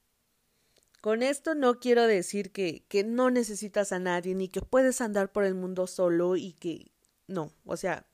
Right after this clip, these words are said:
sí, Fernanda narcisista, egocéntrica, con amor propio, dice eso, sí, porque tengo <laughs> episodios en lo que lo he dicho así con esas palabras.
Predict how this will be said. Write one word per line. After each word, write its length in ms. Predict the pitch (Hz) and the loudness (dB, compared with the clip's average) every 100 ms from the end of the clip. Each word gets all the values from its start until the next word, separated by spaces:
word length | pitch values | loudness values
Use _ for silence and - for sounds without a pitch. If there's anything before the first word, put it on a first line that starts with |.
| _ _ _ _ _ _ _ - | _ _ _ _ _ _ _ -10
sí, 360 | - 214 185 - | -6 -6 -8 -4
Fernanda 580 | 196 190 208 214 220 220 | 0 0 0 0 0 0
narcisista, 920 | 220 196 190 185 - 202 - 214 208 | -2 -4 -6 -12 -10 -10 -2 2 2
egocéntrica, 800 | 190 175 170 196 185 196 - 196 | 2 -2 -4 -6 -6 -8 -2 -4
con 200 | - 170 | -2 -6
amor 300 | 165 185 196 | -2 -2 -4
propio, 540 | - 196 196 214 214 202 | -2 -2 -2 -2 -4 -2
dice 440 | 220 226 - 180 | -4 -4 -2 -2
eso, 280 | 185 262 311 | -2 -2 -2
sí, 420 | - 196 196 262 _ _ _ _ _ - | -4 -8 -8 -10 _ _ _ _ _ -8
porque 260 | 208 202 | -6 -4
tengo 380 | 190 202 196 202 | -4 -4 -2 -4
<laughs> 320 | - - _ | -2 -6 _
episodios 840 | 240 240 - 196 202 202 202 196 202 | -4 -2 -6 -6 -2 0 0 -2 -4
en 160 | 202 | -4
lo 200 | 180 175 | 0 -2
que 400 | - 165 160 - - _ _ _ _ | -4 -14 -14 -16 -20 _ _ _ _
lo 220 | - 196 196 | -2 2 6
he 220 | 220 302 | 6 6
dicho 360 | 269 254 - | 2 -4 -2
así 240 | 233 220 214 | -2 -2 -4
con 180 | - 208 | -6 -6
esas 240 | 208 208 | -8 -10
palabras. 540 | - 170 160 180 294 | -10 -6 -2 -2 -4